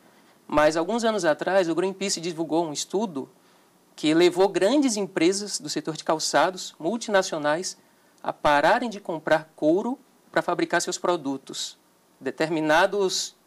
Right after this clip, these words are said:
fornecedores de couro foram boicotados por essas empresas, porque o Greenpeace disse que,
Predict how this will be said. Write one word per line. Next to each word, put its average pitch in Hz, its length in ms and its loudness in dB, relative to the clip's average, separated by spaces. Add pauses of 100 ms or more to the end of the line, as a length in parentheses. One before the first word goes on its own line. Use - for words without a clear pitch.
(320)
fornecedores 175 640 0
de 156 100 -8
couro 175 400 2
foram 185 260 0
boicotados 180 560 -2
por 185 140 -2
essas 175 220 -4
empresas, 147 480 -4
porque - 200 -6
o 156 60 0
Greenpeace 185 480 -2
disse 165 340 -4
que, - 300 -6